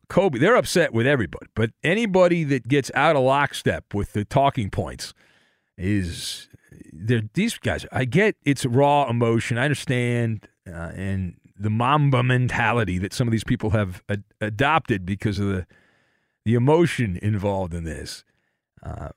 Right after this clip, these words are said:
but if you're a P one lister, y-, you know that we, we don't do hero worship here. E-, everyone is fair game. We nitpick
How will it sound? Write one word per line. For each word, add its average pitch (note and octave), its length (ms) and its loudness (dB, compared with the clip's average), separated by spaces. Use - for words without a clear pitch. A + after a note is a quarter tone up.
but B2 180 2
if C3 140 0
you're A#3+ 160 4
a F#3+ 60 2
P G3+ 260 0
one E3+ 280 4
lister, A2+ 520 0
y-, C3 220 0
you E3+ 200 4
know G3+ 240 6
that E3 80 4
we, D3+ 160 4
we D3+ 120 4
don't F3+ 240 2
do C#3+ 140 4
hero B2+ 300 2
worship A2 400 0
here. G2 300 0
E-, A2 140 -2
everyone C3 460 2
is A2+ 120 0
fair A2 260 0
game. A2 500 -2
We A2+ 280 0
nitpick B2+ 640 -2